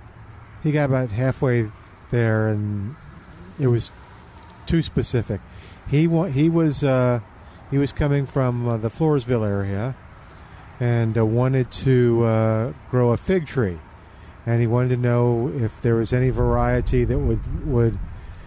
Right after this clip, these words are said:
do better in the sand than others, or if there's any v-, variety he should avoid in the sand of that area.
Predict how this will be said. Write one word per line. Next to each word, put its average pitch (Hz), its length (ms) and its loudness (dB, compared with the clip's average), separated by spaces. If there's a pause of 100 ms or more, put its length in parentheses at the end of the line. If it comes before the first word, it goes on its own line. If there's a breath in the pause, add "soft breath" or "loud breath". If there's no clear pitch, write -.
(380 loud breath)
do 120 460 2 (180)
better 143 360 2
in 123 160 0
the 120 100 0
sand 120 640 0
than 113 280 2
others, 117 680 2
or 123 160 0
if 101 60 0
there's 90 140 -6
any 120 180 4
v-, 107 220 -4
variety 110 500 0
he 107 120 2
should 113 180 -2
avoid 110 460 0 (540 loud breath)
in 120 160 2
the 113 80 4
sand 107 440 0
of 98 120 -2
that 104 180 0
area. 95 340 -2